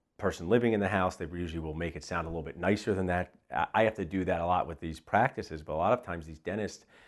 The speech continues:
who are selling their practices, it's the, the best thing they've done in their life. Sometimes they, you know, they, they're so emotionally attached to it, so it's also very,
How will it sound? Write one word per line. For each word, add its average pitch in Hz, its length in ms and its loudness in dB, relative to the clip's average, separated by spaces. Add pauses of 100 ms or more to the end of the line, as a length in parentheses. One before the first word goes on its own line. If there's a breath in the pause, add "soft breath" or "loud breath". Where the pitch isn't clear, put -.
(600 soft breath)
who 107 100 2
are 90 60 6
selling 131 340 4
their 110 80 4
practices, 85 640 -2
it's - 320 -16 (180)
the, 85 120 -6 (440)
the 95 100 -6
best 101 360 2
thing 104 160 0
they've 92 180 0
done 95 140 4
in 98 80 2
their 95 100 2
life. 107 280 6
Sometimes 85 480 -6
they, 85 120 -4
you 80 160 -4
know, 78 160 -4
they, 82 300 -4
they're 82 340 -4
so 104 240 2
emotionally 92 420 0
attached 101 380 -4
to 92 60 -4
it, 82 80 -6
so - 80 -12
it's 80 140 -8
also 87 180 -6
very, 82 340 -4